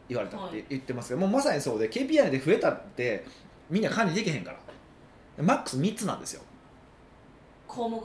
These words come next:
Speaker 2: が三つってことですか？
Speaker 1: そう。もう三項目ぐらいじゃケーピーアイってやっぱ項目管理できないんですよ。よほどちゃんとした人じゃないと。
Speaker 2: うん。
Speaker 1: この三つの数字だけは追いかけようにしないといけないので、
Speaker 2: はい。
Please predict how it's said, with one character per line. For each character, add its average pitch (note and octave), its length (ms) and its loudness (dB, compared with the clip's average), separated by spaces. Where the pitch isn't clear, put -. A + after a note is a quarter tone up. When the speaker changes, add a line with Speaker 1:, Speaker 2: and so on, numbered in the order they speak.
Speaker 2:
が G#3+ 60 -8
三 G#3+ 120 -8
つ - 160 -18
っ - 20 -18
て E3 80 -14
こ - 20 -14
と - 60 -16
で - 60 -14
す - 40 -2
か？ - 0 -
Speaker 1:
そ - 340 2
う。 - 20 -2
も C3+ 120 2
う C3+ 120 -8
三 E3 300 0
項 A#3 160 2
目 A3+ 160 2
ぐ C4 80 4
ら A#3+ 80 6
い - 20 2
じ D3 60 -2
ゃ - 40 -8
ケ D#3+ 100 0
ー D#3+ 80 -2
ピ F3 80 0
ー - 20 4
ア C#3+ 40 2
イ - 40 -2
っ - 40 -8
て - 120 -10
や - 60 -10
っ - 20 -12
ぱ G#2+ 80 -8
項 F#3+ 140 -2
目 G3 140 -2
管 A3+ 240 0
理 C3 60 2
で E3 80 4
き A#3+ 60 0
な G#3 80 2
い - 20 0
ん - 40 -2
で - 20 -6
す G2+ 80 -4
よ。 A#2 60 -2
よ B2 40 -2
ほ C#3 140 4
ど - 20 0
ち D3+ 260 -8
ゃ A#2+ 60 -6
ん - 20 -6
と A#2+ 60 -8
し - 80 -2
た A#2+ 60 -6
人 A2 160 -6
じ G#2 80 -8
ゃ - 20 -12
な E2 80 -12
い E2 60 -14
と。 - 160 -6
Speaker 2:
う F#3+ 480 -10
ん。 - 20 -8
Speaker 1:
こ A3+ 80 6
の D4 120 6
三 D4+ 120 -2
つ C#4 120 2
の A3 80 4
数 A3 100 0
字 G#3+ 60 2
だ A3+ 100 2
け B3 80 4
は G#3+ 60 6
追 F#3 60 8
い F#3 40 4
か F#3 100 4
け F#3 120 4
よ C#3 200 4
う - 40 -12
に A#2 40 -12
し B2+ 120 -8
な F#2 80 -8
い - 20 -8
と D2+ 80 -12
い D#2 40 -10
け G#2 120 -10
な E2 60 -10
い D2+ 100 -14
の D3+ 80 -8
で、 G#3 320 4
Speaker 2:
は F#3+ 120 -8
い。 - 20 -8